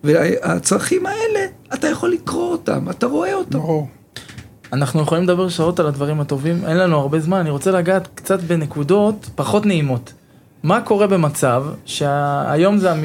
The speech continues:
Speaker 3: הזמן שלי עם הילד, נניח יום שני, הילד צריך לישון אצלי, והילד אומר לי, "אבא, אני לא רוצה לבוא."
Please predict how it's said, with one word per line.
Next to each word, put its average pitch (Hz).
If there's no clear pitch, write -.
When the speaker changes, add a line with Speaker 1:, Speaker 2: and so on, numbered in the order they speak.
Speaker 3:
הזמן 151
שלי 147
עם 139
הילד, 131
נניח 156
יום 151
שני, 180
הילד 175
צריך 160
לישון 160
אצלי, 226
והילד 208
אומר 226
לי, 233
"אבא, 208
אני 220
לא 226
רוצה 247
לבוא." 214